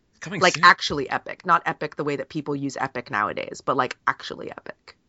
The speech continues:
Speaker 1: So, by epic, you mean actually epic, like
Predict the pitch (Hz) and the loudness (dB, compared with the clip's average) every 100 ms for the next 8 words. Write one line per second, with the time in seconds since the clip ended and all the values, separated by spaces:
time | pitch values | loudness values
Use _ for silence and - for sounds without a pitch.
0 | _ - - 123 120 117 95 117 - 117 | _ -8 2 4 4 0 2 0 2 0
1 | 120 107 - 113 110 107 - 117 - - | 0 -2 -6 -8 -6 -8 0 0 0 -6
2 | 123 101 - 110 101 - - _ _ 113 | -4 -4 -2 -4 -4 -10 -20 _ _ -20
3 | 110 107 104 104 107 - | -18 -4 -2 -2 -6 -14